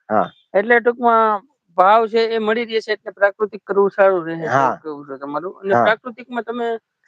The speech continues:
Speaker 2: અ, શું શું ઉપયોગ કરો છો?
Speaker 1: હા, તો ઘન જી-, આ જુવારમાં અમે જુવારનું વાવેતર કર્યું
Speaker 2: હમ.
Speaker 1: તો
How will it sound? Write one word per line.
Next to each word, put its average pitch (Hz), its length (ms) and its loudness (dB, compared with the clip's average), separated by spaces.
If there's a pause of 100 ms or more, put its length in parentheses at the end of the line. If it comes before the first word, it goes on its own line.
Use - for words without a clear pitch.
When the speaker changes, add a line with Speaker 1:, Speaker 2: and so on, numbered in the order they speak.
(300)
Speaker 2:
અ, 185 140 -2
શું 226 240 0
શું 202 160 0
ઉપયોગ 185 340 0
કરો 165 260 -2
છો? 143 160 -8 (140)
Speaker 1:
હા, 139 220 2
તો 135 140 -2
ઘન 147 260 0
જી-, 151 200 2
આ 147 200 4
જુવારમાં 151 580 4
અમે 156 220 0
જુવારનું 147 480 2
વાવેતર 156 440 2
કર્યું 170 440 2 (140)
Speaker 2:
હમ. 170 300 -10
Speaker 1:
તો 139 180 2